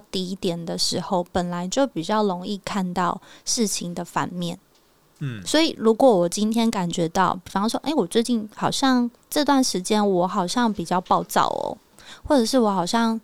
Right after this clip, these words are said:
Speaker 1: 做很多事情我都急躁、很烦躁的感觉”，我就会觉得我有可能现在是在我能量比较低点的时候。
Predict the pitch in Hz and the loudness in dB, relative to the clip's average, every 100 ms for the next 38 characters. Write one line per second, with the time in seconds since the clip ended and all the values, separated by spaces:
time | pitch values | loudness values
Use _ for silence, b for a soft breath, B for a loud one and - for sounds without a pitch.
0 | _ - 247 208 196 175 190 202 226 185 | _ 2 4 4 0 -2 -2 -2 -2 -2
1 | 180 190 196 190 165 - 185 175 180 170 | 0 0 0 -4 -4 0 2 2 -4 -4
2 | 175 190 190 185 - - 202 - - 202 | -2 0 -2 -2 -6 -6 -6 -4 0 2
3 | 277 302 202 180 175 180 190 185 196 165 | 4 4 2 2 2 2 2 0 -4 -4
4 | 175 214 190 185 185 202 175 165 170 180 | -4 -2 -2 -4 -4 0 0 0 -2 0
5 | 190 175 180 180 - 170 175 170 - - | 0 0 -2 -2 -4 -6 -6 -6 -4 -4
6 | - - - | -4 -4 -4